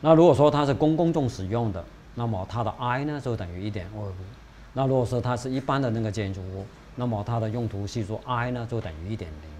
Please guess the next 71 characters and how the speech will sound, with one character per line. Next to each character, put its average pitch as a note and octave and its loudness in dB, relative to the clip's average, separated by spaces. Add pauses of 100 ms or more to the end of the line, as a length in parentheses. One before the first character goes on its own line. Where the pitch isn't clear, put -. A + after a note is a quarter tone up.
这 F#2 -12
样。 E2+ -12 (960)
那 B2+ -2
这 C3+ 2
个 B2 4
第 C#3+ 4
一 C#3 6
步， C3+ 4 (220)
那 A2+ -2
我 G#2+ -2
们 F#2 -6
就 A#2 -4
能 G#2 -4
够 G#2+ -2
把 E2+ -6
这 A#2+ -4
个 A2+ -2
用 A#2+ -2
途 G2 -4
系 A2+ -4
数 G#2+ -6
啊 F#2+ -8 (140)
I B2+ 0
找 E2 -4
到 E2 -8
这 E2+ -12
样。 E2+ -14 (760)
那 F3 4
第 A3 8
二 F#3+ 12
步 C#3+ 8
的 B2+ 6
话， B2+ 6
我 A2 4
们 G#2+ 0
就 B2+ 4
找 G2 -2
这 A2+ -2
个 A2+ -4
S C3+ -4
A B2 -2
M。 A#2 -2 (480)
那 C#3 -2
S E3+ 0
A D#3 2
M D3+ 2
呢， B2+ 2
就 A#2 0
是 A2+ 0
最 C#3 2
大 B2 0
考 F#2+ -4
量 A2+ -2
地 B2+ 0
震 B2 -2
之 C#3 -4
下 C#3 -2
的 F2+ -8 (460)
水 A#2 -2
平 A#2 0
谱 A2 -4
加 B2 0
速 A2+ -4
度 A#2+ -2
反 F#2 -6
应 G#2+ -4
谱 G2+ -12
系 A2 -4
数 G#2 -6
这 F2+ -10
样 D#2+ -10